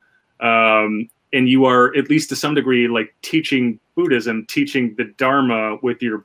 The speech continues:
books. And so, what I'm interested in is I think that that changes the equation, uh, uh, to, uh, to a certain degree, right? Um, uh, there are kind of, I don't know, other hoops to jump through, other hurdles to clear, uh, when you have to become kind of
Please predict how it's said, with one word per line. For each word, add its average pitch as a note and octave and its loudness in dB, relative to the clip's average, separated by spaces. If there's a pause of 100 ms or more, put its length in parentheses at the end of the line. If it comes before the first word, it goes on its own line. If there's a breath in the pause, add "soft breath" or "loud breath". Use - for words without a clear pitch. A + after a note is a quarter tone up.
books. G#3 -2
And B2 0
so, B2 0
what C3+ 0
I'm C3+ -2
interested D#3 -4
in B2+ -2 (260 loud breath)
is D3 0
I C3 2
think E3 -2
that D3 -2
that C3+ -2
changes C#3 -2
the A#2+ 0
equation, A#2 -2 (140)
uh, - -8
uh, A2+ -6 (280)
to, - -6
uh, A#2+ 0
to A#2+ 0
a A2 0
certain A2+ -4
degree, - -8
right? A2+ 0 (460 soft breath)
Um, A2+ 0
uh, A2+ 2
there B2 2
are A#2 2
kind B2 -2
of, A2 -4 (440)
I B2 -6
don't B2 -2
know, A2+ -2
other B2 0
hoops D#3+ -2
to D3 -2
jump D#3 -4
through, D3 -2
other B2 0
hurdles D3 -2
to C#3 -8
clear, D3 -4
uh, C3 -2
when C3 0
you B2+ 0
have C3 -6
to - -16
become B2+ -4
kind B2+ -4
of A#2+ -6